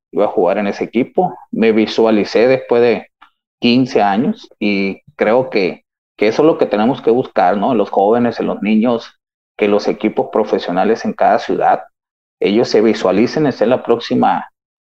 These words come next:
la próxima estrella, el, el próximo,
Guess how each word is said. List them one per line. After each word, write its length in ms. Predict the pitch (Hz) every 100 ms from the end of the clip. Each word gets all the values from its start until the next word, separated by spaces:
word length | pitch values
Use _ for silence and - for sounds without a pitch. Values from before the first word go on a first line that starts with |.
| _ -
la 260 | 95 98 -
próxima 380 | 117 - 156 131
estrella, 640 | - - 92 117 165 147
el, 220 | 104 101 -
el 120 | 98 -
próximo, 840 | 113 110 - 135 123 101 90 -